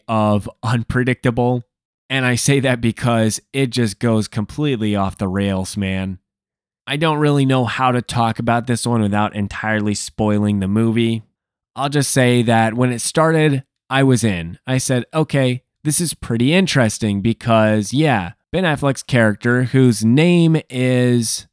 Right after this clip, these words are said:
Danny Rourke, but they just call him Rourke in the movie. And it took me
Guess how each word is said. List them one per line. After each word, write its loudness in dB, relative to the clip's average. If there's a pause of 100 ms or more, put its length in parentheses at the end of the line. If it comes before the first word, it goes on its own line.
(120)
Danny 2
Rourke, -2
but -4
they 2
just -2
call 0
him -2
Rourke -2
in -2
the -2
movie. -2
And -4
it 0
took 0
me 0